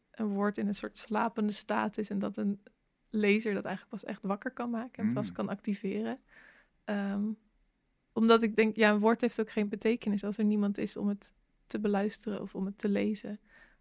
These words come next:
Speaker 1: Dan gebeurt er ook niks. Dan is het een soort, ja, slapend ding.
Speaker 2: Dus in al, talloze bibliotheken over de hele wereld liggen boeken te slapen eigenlijk, totdat
Speaker 1: Eigenlijk
Speaker 2: ze,
Speaker 1: wel,
Speaker 2: totdat
Speaker 1: eigenlijk
Speaker 2: ze
Speaker 1: wel.
Speaker 2: wakker worden
Speaker 1: Ja,
Speaker 2: gelijmd.
Speaker 1: ja. Ja, dat denk ik wel.
Speaker 2: Ja.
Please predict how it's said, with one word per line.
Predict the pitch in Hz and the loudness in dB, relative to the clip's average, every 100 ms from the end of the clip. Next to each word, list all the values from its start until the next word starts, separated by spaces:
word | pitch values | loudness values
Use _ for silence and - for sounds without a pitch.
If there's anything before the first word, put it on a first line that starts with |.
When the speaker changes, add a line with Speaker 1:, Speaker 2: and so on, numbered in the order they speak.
| _ | _
Speaker 1:
Dan | 214 | -4
gebeurt | - 220 233 | 2 2 4
er | 202 180 | 0 -2
ook | 196 | 0
niks. | 202 202 | -2 -4
Dan | - 185 | -6 -4
is | 196 | -4
het | - | -10
een | |
soort, | - 208 - - _ | -6 -6 -6 -20 _
ja, | - 208 | -2 -2
slapend | 202 - 214 208 208 208 - _ | -2 -2 0 0 -2 -2 -4 _
ding. | 220 208 190 _ _ _ _ _ _ _ - | 2 4 0 _ _ _ _ _ _ _ -6
Speaker 2:
Dus | 104 | -2
in | 107 | 0
al, | 107 107 - | 0 0 -6
talloze | - 107 113 110 | -4 0 2 2
bibliotheken | 107 104 107 104 110 107 107 104 | 0 2 2 4 2 2 -2 -4
over | - 95 104 | -8 -6 -2
de | |
hele | 104 104 | 0 0
wereld | 104 107 104 101 | 2 2 2 -2
liggen | 101 107 101 | -6 -6 -4
boeken | 110 - | -4 -4
te | - | -8
slapen | - 123 117 - | -6 -4 -4 -4
eigenlijk, | - 95 147 170 | -6 -8 -8 -12
totdat | - 240 | 2 4
Speaker 1:
Eigenlijk | 262 214 196 | 4 0 0
Speaker 2:
ze, | |
Speaker 1:
wel, | 196 | -2
Speaker 2:
totdat | 185 - | -4 -4
Speaker 1:
eigenlijk | 208 208 - | -6 -4 -4
Speaker 2:
ze | |
Speaker 1:
wel. | 196 | -2
Speaker 2:
wakker | 214 - 104 | -2 -4 -4
worden | 98 92 - | -2 -4 -2
Speaker 1:
Ja, | - 139 | 0 2
Speaker 2:
gelijmd. | 92 90 _ | 0 -6 _
Speaker 1:
ja. | - 214 - _ _ _ _ _ _ _ 240 | 0 0 0 _ _ _ _ _ _ _ -2
Ja, | 202 | -2
dat | 208 208 | -2 -4
denk | 208 202 | -4 -6
ik | - | -14
wel. | 202 190 _ | -12 -12 _
Speaker 2:
Ja. | - 214 | -8 -8